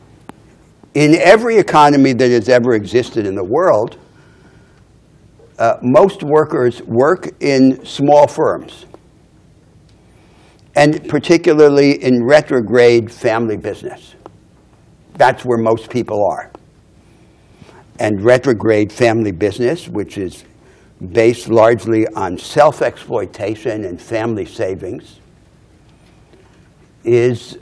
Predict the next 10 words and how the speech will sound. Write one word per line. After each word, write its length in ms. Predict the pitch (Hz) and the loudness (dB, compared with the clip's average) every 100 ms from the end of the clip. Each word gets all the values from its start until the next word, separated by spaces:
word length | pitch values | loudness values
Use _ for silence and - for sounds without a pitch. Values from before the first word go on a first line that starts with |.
| - | 0
uh, 320 | 120 113 101 - | 2 2 0 0
outside. 540 | 143 - 196 247 - - - _ _ _ _ _ _ _ _ _ _ _ _ _ _ _ - - _ - | 0 2 -2 -2 -8 -16 -20 _ _ _ _ _ _ _ _ _ _ _ _ _ _ _ -20 -20 _ -8
And 260 | 107 104 | -4 -2
it's 180 | 104 101 | -4 -4
associated 840 | 120 - 123 123 131 113 107 101 | -4 2 2 2 -2 0 0 -4
with 140 | 104 101 | -4 -6
the 100 | 110 | -6
small 440 | - 123 127 117 | -4 -2 2 2
business 460 | 90 110 120 104 - | 0 -6 -6 -12 -12
class. 580 | - 107 - 214 - | -6 -6 -4 -10 -16